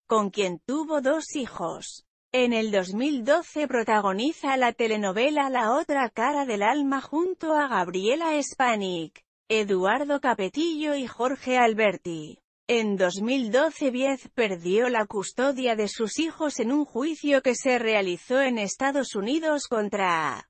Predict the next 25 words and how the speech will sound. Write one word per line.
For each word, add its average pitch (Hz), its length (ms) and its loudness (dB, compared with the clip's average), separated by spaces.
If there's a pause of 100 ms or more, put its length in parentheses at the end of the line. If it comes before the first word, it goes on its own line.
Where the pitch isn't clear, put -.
(240)
su - 300 -2
ex 247 280 2
esposo 247 520 -4
Leandro 262 640 0
Ampudia, 285 600 -2
pero 220 280 2
versiones 269 580 0
de 240 140 2
personas 262 680 -2
cercanas 285 680 -2
a 247 80 0
la 214 100 2
actriz 277 560 -4
explican 240 680 0
que 220 180 0
los 160 520 -4 (260)
niños 269 640 2
vivían 262 580 -2
con 214 300 0
los 196 180 2
padres 269 480 -2
de 208 300 2
ella 302 360 0
en 254 120 0
E 190 300 -4